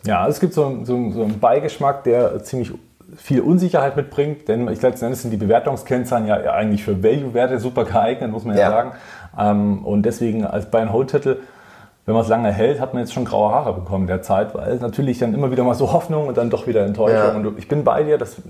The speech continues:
Speaker 1: lässt es natürlich schwierig dastehen. Sollte der Ausbruch kommen, kann ich mir trotzdem vorstellen, ein Buy-and-Hold-Titel, weil das Wachstum ist ja da.
Speaker 2: Ja.
Speaker 1: Und irgendwann muss auch mal hier der Chart nachziehen. Also entweder haben wir hier eine extreme Unterbewertung,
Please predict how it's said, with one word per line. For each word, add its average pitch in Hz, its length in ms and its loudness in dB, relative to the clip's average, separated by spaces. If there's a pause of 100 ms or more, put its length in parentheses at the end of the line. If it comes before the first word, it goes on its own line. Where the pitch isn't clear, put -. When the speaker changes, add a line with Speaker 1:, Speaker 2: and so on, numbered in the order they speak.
Speaker 1:
lässt 127 280 -2
es - 40 -8
natürlich 110 320 -4
schwierig 107 320 -4
dastehen. 123 560 -4 (240)
Sollte 117 220 2
der 107 140 2
Ausbruch 110 380 0
kommen, - 460 -4
kann 127 140 -2
ich 135 60 -4
mir 123 60 -4
trotzdem 151 220 0
vorstellen, 104 380 0
ein 101 60 -2
Buy-and-Hold-Titel, 110 680 0
weil 95 100 -2
das 101 160 -6
Wachstum 113 400 -2
ist 135 180 -6
ja 95 120 -2
da. 113 380 -2
Speaker 2:
Ja. 101 240 2 (140)
Speaker 1:
Und 110 200 0
irgendwann 120 400 0
muss 135 180 -2
auch 113 120 0
mal 117 160 2
hier 120 100 0
der 110 120 0
Chart - 300 -2
nachziehen. 90 380 -6
Also - 140 0
entweder 156 200 2
haben 147 100 2
wir 143 60 -4
hier 131 120 0
eine 117 100 -2
extreme 104 460 -2 (120)
Unterbewertung, 160 720 0